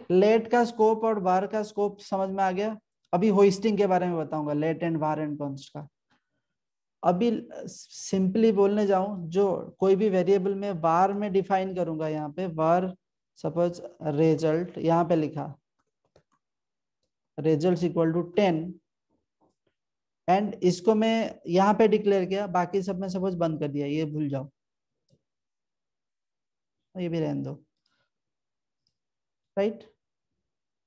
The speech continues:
अभी ये इसको भी comment कर देता हूँ, ये सबको, ये function तो ठीक है। अब मैं यहाँ पे declare किया, उस, उसके ऊपर मैं इसको print करने की try करूंगा,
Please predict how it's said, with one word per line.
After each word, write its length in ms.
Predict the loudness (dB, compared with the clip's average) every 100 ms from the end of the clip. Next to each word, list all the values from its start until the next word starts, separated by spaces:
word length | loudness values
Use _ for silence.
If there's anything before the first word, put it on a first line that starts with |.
| _ -6
अभी 180 | -2
ये 80 | -2
इसको 280 | -4 -8 -12
भी 180 | -10 -12 -8
comment 280 | -6 -6 -6
कर 100 | -10
देता 260 | -10 -12
हूँ, 200 | -12 -12 _ _ _ _ _ _ _ _ _ _ _ _ _ _
ये 80 | -4
सबको, 360 | -4 -2 -2 0
ये 220 | 0 -2 0
function 360 | -2 0 0 0
तो 60 | 0
ठीक 180 | 0
है। 160 | -2 -6 -12 _ _ _ _ -2
अब 100 | 2
मैं 80 | 4
यहाँ 240 | 4 4 4
पे 80 | 4
declare 340 | 4 4 4
किया, 160 | 4 2
उस, 280 | 0 -8 -12 -6
उसके 340 | -6 2 2 6 4
ऊपर 280 | 4 4
मैं 160 | 4 2
इसको 260 | 0 0 -2 -4 _ _ _
print 240 | 6 6 4
करने 220 | 0 0
की 80 | -2
try 240 | -2 -2
करूंगा, 480 | -4 -8 -10 -12